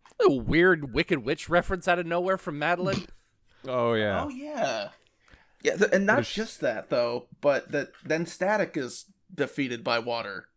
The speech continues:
Speaker 3: like a literal bucket of water, too.
Speaker 1: Yeah.
Speaker 2: Oh, yeah.
Speaker 3: But it doesn't
Speaker 1: That
Speaker 3: really tie in or work.
Speaker 1: That one, that one didn't, didn't, like, sort
Speaker 2: Like,
Speaker 1: of
Speaker 2: they make
Speaker 1: trigger
Speaker 2: a lot of
Speaker 1: anything.
Speaker 2: pop culture references. They make a lot of,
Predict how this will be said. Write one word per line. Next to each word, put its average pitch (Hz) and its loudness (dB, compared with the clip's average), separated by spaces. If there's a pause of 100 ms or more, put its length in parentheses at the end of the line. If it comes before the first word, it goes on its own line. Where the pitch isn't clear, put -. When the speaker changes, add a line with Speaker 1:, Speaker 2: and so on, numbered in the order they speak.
Speaker 3:
like 131 0
a 139 2
literal 143 2
bucket 135 -4
of 120 -4
water, 117 -4
too. 170 -2
Speaker 1:
Yeah. 220 6 (280)
Speaker 2:
Oh, 120 4
yeah. 117 2 (600)
Speaker 3:
But 226 -2
it 240 -8
doesn't 254 -4
Speaker 1:
That 214 2
Speaker 3:
really 254 -2
tie 233 -4
in 254 -2
or 190 -2
work. - -4 (140)
Speaker 1:
That 220 2
one, 226 -6
that 214 -2
one 220 -8
didn't, 185 -14 (340)
didn't, 170 -8 (640)
like, 135 -4
sort 165 -2
Speaker 2:
Like, 165 -2
Speaker 1:
of 226 2
Speaker 2:
they 240 2
make 277 2
Speaker 1:
trigger 294 6
Speaker 2:
a - 6
lot 170 6
of - -
Speaker 1:
anything. 123 0
Speaker 2:
pop 190 2
culture 127 0
references. 104 -2
They 127 -2
make 180 -2
a 202 -4
lot 139 0
of, 120 -4